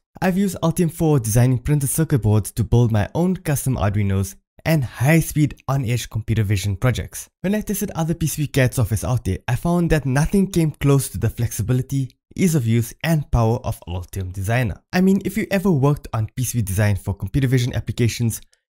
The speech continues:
you know that transmitting video signals is a very delicate task, with many high-speed signals that you have to consider in terms of electromagnetic noise and crosstalk.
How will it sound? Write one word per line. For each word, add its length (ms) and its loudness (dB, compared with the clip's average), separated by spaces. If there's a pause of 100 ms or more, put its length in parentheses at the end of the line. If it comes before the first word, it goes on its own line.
(100)
you 100 4
know 120 6
that 220 0
transmitting 560 0
video 240 2
signals 560 0
is 200 0
a 160 2
very 440 2 (160)
delicate 500 -2
task, 340 -4 (140)
with 320 -2
many 320 4
high-speed 480 -2
signals 540 0
that 180 -2
you 80 2
have 140 -2
to 80 -4
consider 460 2
in 160 -8
terms 260 -2
of 160 -8
electromagnetic 880 -4
noise 360 0 (300)
and 360 -2
crosstalk. 680 -4